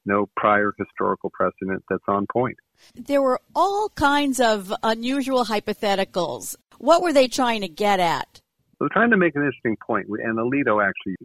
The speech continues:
Speaker 1: also asked whether a person shot by a sniper a thousand yards away has been seized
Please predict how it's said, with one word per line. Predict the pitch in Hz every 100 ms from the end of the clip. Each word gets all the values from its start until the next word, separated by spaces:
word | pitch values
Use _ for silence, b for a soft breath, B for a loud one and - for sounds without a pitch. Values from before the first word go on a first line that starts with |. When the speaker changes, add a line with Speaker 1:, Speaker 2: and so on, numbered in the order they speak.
| - 123
Speaker 1:
also | 107 - -
asked | 98 92 - -
whether | 92 92 92
a | 82 -
person | 113 107 - 98 -
shot | 120 110 -
by | 98 92
a | 82 -
sniper | - 101 101 - 82 _ -
a | 95 - -
thousand | 113 123 110 107
yards | 101 98 87
away | 98 101 92 90 _ 98
has | 95 -
been | 92 - -
seized | 110 98 92